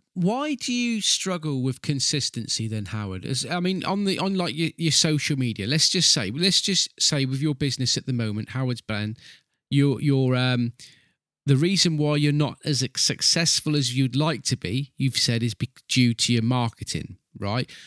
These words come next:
So how do you str-, why do you struggle with consistency in, in marketing on social media?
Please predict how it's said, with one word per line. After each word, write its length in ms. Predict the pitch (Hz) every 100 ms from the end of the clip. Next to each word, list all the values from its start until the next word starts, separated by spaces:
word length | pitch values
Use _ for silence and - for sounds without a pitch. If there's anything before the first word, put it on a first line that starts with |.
| -
So 300 | - 175 151
how 340 | - 180 226
do 180 | 226 214
you 240 | 208 202 185 _
str-, 440 | - - - 175
why 380 | 123 160 190 220
do 160 | - 180
you 120 | 156
struggle 640 | - - 123 104 87 82 - -
with 160 | 131 123
consistency 960 | 127 120 - 117 - 98 - 101 98
in, 280 | 117 113 107
in 160 | 113 113
marketing 580 | 110 113 110 - - 104
on 160 | 104
social 420 | 101 107 104 - 95
media? 420 | 98 90 87 92